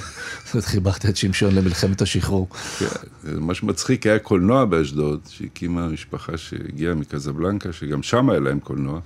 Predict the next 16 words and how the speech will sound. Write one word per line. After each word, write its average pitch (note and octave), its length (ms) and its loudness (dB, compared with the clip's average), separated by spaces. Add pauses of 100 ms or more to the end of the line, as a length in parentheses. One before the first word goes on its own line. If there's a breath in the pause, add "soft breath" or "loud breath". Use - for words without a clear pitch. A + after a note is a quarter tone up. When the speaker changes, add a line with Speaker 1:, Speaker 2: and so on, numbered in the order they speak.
(300 loud breath)
Speaker 1:
והם D#2+ 120 -2
קראו F#2 300 4
לו A#2+ 120 6
דגון. A2+ 600 6 (260)
אז D2 140 -10
התחיל F#2+ 340 -4
לעשות G2 360 -6
לי G2+ 80 0
ככה - 280 -6
סדר, F#2+ 420 2
אמרתי, C#2+ 260 -6
"אולי E2+ 260 0
אני F2+ 180 2
לא F#2+ 200 0
כזה D#2+ 320 -2
בדאי." F#2 500 2